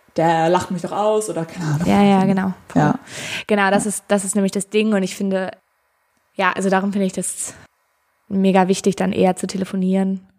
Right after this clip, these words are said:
Speaker 2: und sich
Speaker 1: Ja.
Speaker 2: eben dann so, wie es geht, zu sehen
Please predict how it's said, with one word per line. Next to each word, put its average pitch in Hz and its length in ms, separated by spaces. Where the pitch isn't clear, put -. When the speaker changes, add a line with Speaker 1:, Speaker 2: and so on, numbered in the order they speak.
Speaker 2:
und 196 100
sich 190 100
Speaker 1:
Ja. 180 100
Speaker 2:
eben 185 180
dann 185 200
so, 185 320
wie 190 80
es - 140
geht, 196 220
zu 190 120
sehen 220 460